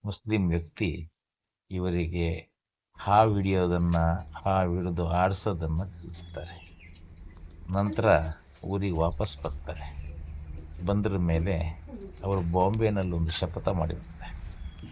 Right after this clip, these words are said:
"ನನ್ನ ಜೀವನದಲ್ಲಿ ಅನಾಥಾಶ್ರಮವನ್ನು ಮಾಡಲೇಬೇಕು" ಅಂತ. ಇಲ್ಲಿ ಬಂದು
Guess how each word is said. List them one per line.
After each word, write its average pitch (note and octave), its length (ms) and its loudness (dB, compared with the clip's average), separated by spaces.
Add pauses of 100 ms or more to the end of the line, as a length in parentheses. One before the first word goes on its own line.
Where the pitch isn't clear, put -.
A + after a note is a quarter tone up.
(460)
"ನನ್ನ F2+ 220 2
ಜೀವನದಲ್ಲಿ F2+ 880 0 (140)
ಅನಾಥಾಶ್ರಮವನ್ನು F2 1080 2
ಮಾಡಲೇಬೇಕು" E2 760 0
ಅಂತ. - 260 -14 (1120)
ಇಲ್ಲಿ A2 340 0
ಬಂದು G2 420 2